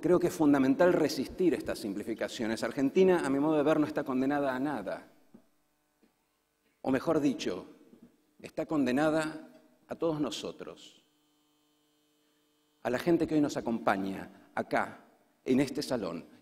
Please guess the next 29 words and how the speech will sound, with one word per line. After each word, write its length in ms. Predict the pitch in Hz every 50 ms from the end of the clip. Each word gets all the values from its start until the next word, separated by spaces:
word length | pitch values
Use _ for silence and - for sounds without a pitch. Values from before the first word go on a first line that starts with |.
| _
y 80 | - 143
a 60 | 139
muchos 340 | 147 170 180 175 180 151 -
otros 200 | 185 165 156 -
que 80 | 151
no 100 | 139 147
han 100 | 160 165
podido 220 | 160 165 165 160 156
estar, 280 | 160 160 208 202 202
pero 180 | - 180 151 -
que 100 | - 139
piensan 520 | - - 196 190 170 151 131 - 143 127
todo 140 | - 160 170
el 100 | 160 147
tiempo 280 | 151 170 156 127 127 120
desde 160 | 117 120 113
su 160 | - 120 135
rol 340 | 120 131 147 151 147 143 143 - - - - - - - - - - - _ _ _ _ _ _ _
a 60 | -
la 60 | 117
Argentina 480 | 113 117 113 131 113 110 117 123 120 120
del 100 | 113 107
futuro. 500 | - - 107 - - 110 95 - - 76 - _ _ _ _ _ _ _ _ _ _ _ _ _ _ _ _ _ _ _ _ _ _ _ _ _ _ _ _ _ - _ _ _ _
El 80 | 135
desarrollo 460 | 127 131 - 165 143 160 185 180 - 175
no 100 | 165 160
nos 200 | 151 139 156 175
ha 80 | 165 151
eludido 560 | 135 120 117 117 117 120 120 120 117 113